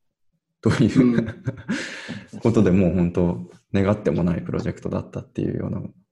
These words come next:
Speaker 1: なのが僕の最初の感想でした。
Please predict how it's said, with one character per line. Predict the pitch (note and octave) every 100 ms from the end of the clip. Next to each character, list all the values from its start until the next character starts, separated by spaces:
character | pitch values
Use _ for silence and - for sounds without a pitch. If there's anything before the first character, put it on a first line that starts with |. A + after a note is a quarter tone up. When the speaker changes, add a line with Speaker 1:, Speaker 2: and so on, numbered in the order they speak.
| -
Speaker 1:
な |
の | F2
が | - - - _ -
僕 | F2+ -
の | - - _ _ _ _ _ _ _ _ _ _
最 | -
初 | - -
の |
感 | - - G2+
想 | -
で | -
し |
た。 | -